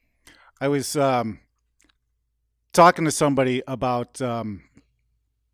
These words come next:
um, there's a, there's a book out by this guy called Robert Caro, who, um, he wrote the, um, th-, f-, um, the, the history of Lyndon Johnson and some other stuff. But he put a book out,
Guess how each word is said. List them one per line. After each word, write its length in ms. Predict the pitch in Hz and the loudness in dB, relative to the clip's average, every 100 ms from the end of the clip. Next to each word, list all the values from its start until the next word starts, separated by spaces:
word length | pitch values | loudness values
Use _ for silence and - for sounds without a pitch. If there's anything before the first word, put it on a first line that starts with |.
| _ _ _ _ - | _ _ _ _ -16
um, 500 | 120 123 123 117 117 | -12 -8 -8 -8 -4
there's 200 | 165 147 | 0 0
a, 80 | 143 | 0
there's 220 | 160 139 | 0 0
a 40 | |
book 240 | 120 156 - | 0 0 2
out 200 | 135 - | 0 0
by 200 | 123 117 | -4 -4
this 260 | 113 107 | -8 -10
guy 240 | - 120 117 | -6 -6 -6
called 280 | - 113 107 | -6 -6 -4
Robert 360 | 113 107 104 _ - | -6 -8 -12 _ -10
Caro, 480 | 151 135 104 85 - _ _ _ | -2 -2 -2 -8 -20 _ _ _
who, 360 | - 127 117 117 | -6 -4 -4 -8
um, 460 | 123 110 104 101 92 _ _ _ | -10 -10 -12 -16 -20 _ _ _
he 120 | 151 | -4
wrote 320 | 147 135 - | 0 0 -2
the, 220 | - 127 - _ - | -8 -8 -10 _ -16
um, 440 | 120 117 110 101 - _ _ _ _ _ _ - | -10 -8 -8 -12 -20 _ _ _ _ _ _ -20
th-, 240 | 110 - _ | -20 -20 _
f-, 220 | - - _ - | -20 -20 _ -12
um, 520 | 123 117 110 117 180 _ _ _ _ _ - | -10 -10 -12 -16 -18 _ _ _ _ _ -8
the, 160 | 139 120 | -8 -6
the 140 | 131 | -8
history 340 | - - 139 | -6 -6 -6
of 100 | 120 | -6
Lyndon 320 | 127 131 120 107 | -4 -6 -6 -8
Johnson 440 | 117 113 - 101 | -8 -8 -10 -12
and 140 | 110 | -12
some 180 | - 113 | -10 -10
other 180 | 107 101 | -10 -12
stuff. 340 | - 101 - - | -14 -16 -16 -6
But 180 | 143 - | -6 -4
he 160 | 175 196 | -4 -6
put 340 | - - 180 | -6 -4 -4
a 40 | |
book 240 | 110 139 - | 0 -2 0
out, 260 | 117 104 | -4 -6